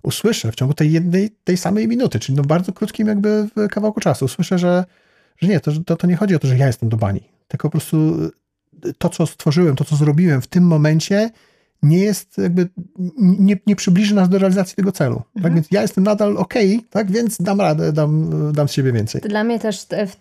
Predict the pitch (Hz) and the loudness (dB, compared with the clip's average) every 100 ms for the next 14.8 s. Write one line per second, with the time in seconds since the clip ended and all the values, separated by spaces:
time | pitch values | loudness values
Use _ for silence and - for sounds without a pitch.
0 | _ _ _ - 233 - 202 220 220 220 | _ _ _ -6 -4 -6 -4 -4 -4 -6
1 | 214 214 196 185 208 226 226 220 254 247 | -2 -2 -4 -6 0 2 2 2 0 0
2 | 233 220 196 220 220 220 220 233 311 339 | 0 0 0 0 0 -2 -4 -2 -2 -2
3 | - 226 208 - 220 233 214 220 226 277 | -6 -8 -6 -6 -4 -4 -2 -2 -2 -4
4 | 339 403 247 196 - 226 220 269 294 339 | -4 -2 -2 -4 -6 -4 -2 0 0 -4
5 | - - - - 226 254 262 262 247 247 | -12 -20 -14 -6 -4 -2 -4 0 0 0
6 | 277 285 294 285 - 214 196 240 254 269 | -2 0 -2 -4 -4 -4 0 -2 -2 -6
7 | - 262 254 277 294 247 208 220 220 202 | -4 -4 -2 -2 -2 -2 -4 -6 -6 -8
8 | - 214 202 196 190 202 _ - 226 185 | -6 -2 0 -2 -4 -10 _ -6 -6 -4
9 | 208 214 269 294 277 277 285 285 262 320 | -8 -4 -4 -4 -4 0 0 -2 -4 -4
10 | 320 202 208 190 196 202 190 196 202 190 | -2 -4 -4 -4 -4 -4 -2 -2 -4 -4
11 | 220 208 202 208 202 208 202 - 196 214 | -4 -4 -6 -6 -6 -4 -4 -6 -8 -6
12 | 214 202 262 214 196 - 190 185 - 226 | -6 -4 -4 -4 -6 -4 -4 -4 -6 -6
13 | 240 226 - 240 240 240 - - - 202 | -6 -8 -6 -4 -4 -6 -20 -20 -8 -4
14 | 202 214 220 247 254 254 175 180 | -4 -4 -2 -2 0 0 0 -4